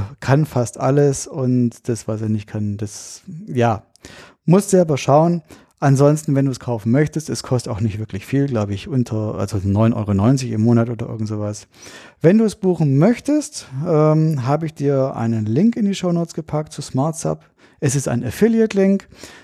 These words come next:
Wenn du also es buchen möchtest, würde mich es freuen, wenn du es über den Affiliate-Link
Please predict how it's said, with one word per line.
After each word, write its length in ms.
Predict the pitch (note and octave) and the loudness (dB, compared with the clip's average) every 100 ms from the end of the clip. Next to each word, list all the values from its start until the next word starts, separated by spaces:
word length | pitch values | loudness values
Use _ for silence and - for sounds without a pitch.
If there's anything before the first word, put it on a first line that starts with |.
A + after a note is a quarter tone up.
| _ | _
Wenn 200 | C#3 D3 | 2 4
du 120 | D3 | 4
also 280 | C#3+ A#2+ B2 | 2 -2 -4
es 100 | A#2+ | -8
buchen 300 | - F#3 E3 | -4 -2 0
möchtest, 400 | D#3 C#3+ D3 - | -2 -4 -8 -4
würde 180 | B2 A#2+ | -2 2
mich 220 | C#3 A#3+ | 4 4
es 100 | A3 | 0
freuen, 500 | - E3 D#3 D#3 D#3+ | -4 0 2 2 0
wenn 160 | B2 B2 | 0 0
du 140 | A#2+ | 0
es 180 | A#2+ G#2+ | -4 -10
über 140 | A2+ | -12
den 300 | A2 G2+ G#2 - | -10 -8 -10 -12
Affiliate-Link 760 | B2 F3+ F#3 F#3 E3 D#3+ D#3 | -2 2 2 2 2 2 2